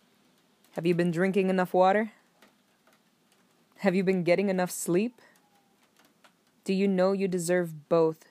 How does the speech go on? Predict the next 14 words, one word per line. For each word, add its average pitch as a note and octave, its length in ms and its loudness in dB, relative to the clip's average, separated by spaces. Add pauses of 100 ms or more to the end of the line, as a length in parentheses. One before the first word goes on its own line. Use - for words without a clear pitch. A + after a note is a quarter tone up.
(180)
just G#3+ 240 -2
for G#3+ 160 2
existing? E3 720 -4 (2250)
Do F3 120 0
you G3 140 0
tie F#3+ 280 2
your F3+ 180 -2
self-worth F#3 800 0
with E3+ 140 -6
how F3 160 2
productive F3 520 -2
you G#3 180 4
are? A#3+ 260 2 (1500)
Why? E3+ 400 4